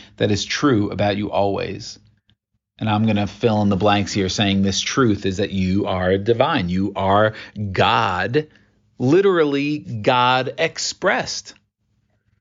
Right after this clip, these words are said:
Again, not the old man, all-powerful Zeus figure in the sky god, that you are the essence, the energy of life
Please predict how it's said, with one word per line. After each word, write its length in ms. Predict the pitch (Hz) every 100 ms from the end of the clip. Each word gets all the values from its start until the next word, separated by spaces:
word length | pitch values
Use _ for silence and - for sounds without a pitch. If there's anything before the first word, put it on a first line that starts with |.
| _ _ _ _ _ _ _ _ _ _ _ _ _ _ _ _ -
Again, 360 | 117 147 131
not 200 | 107 123
the 140 | 156 -
old 300 | 123 131 123
man, 300 | 120 120 110
all-powerful 720 | 110 117 113 113 113 101 107
Zeus 340 | 95 113 110
figure 380 | - 107 98 104
in 140 | 101 98
the 80 |
sky 420 | 95 - 135 160 147
god, 480 | 85 73 - - - _ _ _ _
that 180 | - -
you 300 | 113 117 131
are 240 | 117 120 117
the 240 | 113 113 131
essence, 580 | 131 127 135 104 98
the 220 | - 107 -
energy 520 | 117 127 135 107 104 -
of 200 | 110 107
life 840 | 107 113 120 151 143 - -